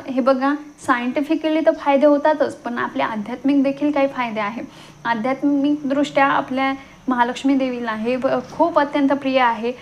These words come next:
त्यामुळे आपली, अ, निगेटिव्हिटी, आपल्या घरातली, अ, जी काही निगेटिव्हिटी असते, अलक्ष्मी असते,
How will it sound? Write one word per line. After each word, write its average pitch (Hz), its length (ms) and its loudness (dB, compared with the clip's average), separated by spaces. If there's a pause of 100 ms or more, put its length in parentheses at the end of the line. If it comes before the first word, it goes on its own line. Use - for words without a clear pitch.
(240)
त्यामुळे 277 640 2 (340)
आपली, 262 360 0
अ, 247 240 0 (400)
निगेटिव्हिटी, 277 1000 0
आपल्या 254 360 -2
घरातली, 247 640 -2
अ, 240 280 -2
जी 240 220 -4
काही 277 240 2
निगेटिव्हिटी 254 600 -2
असते, 240 360 -2
अलक्ष्मी 254 500 -2
असते, 240 380 -6